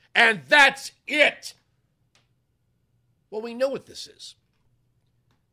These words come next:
The Democrats are not sympathetic to what's taking place in Texas. As a matter of fact, some of them have actually been laughing about it on social media.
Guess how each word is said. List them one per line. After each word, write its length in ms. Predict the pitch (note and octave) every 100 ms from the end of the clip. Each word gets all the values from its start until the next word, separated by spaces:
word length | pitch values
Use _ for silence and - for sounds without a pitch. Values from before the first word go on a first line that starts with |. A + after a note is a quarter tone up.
| _ _ _ _ _
The 100 | G3+
Democrats 600 | F#3+ C#4 C4 G#3 E3 -
are 40 |
not 200 | C3+ A2+
sympathetic 540 | - B2 A#2 - A#2+ A#2+
to 60 |
what's 140 | A#2 -
taking 320 | C3 A#2+ A#2
place 300 | - A#2+ A2+
in 80 | B2
Texas. 300 | C#3 D3+ F#3
As 100 | D3
a 20 |
matter 220 | D#3 E3
of 80 | D#3+
fact, 180 | F3+ E3
some 220 | F#3 F3
of 100 | D3+
them 140 | F3
have 160 | D#3+ -
actually 260 | E3+ D3+
been 220 | E3+ E3+ D#3+
laughing 360 | F#3 F#3 F#3+
about 200 | C3 B2+
it 80 | B2+
on 100 | C#3
social 320 | A#2+ D3+ -
media. 320 | E3 G#3 A#2+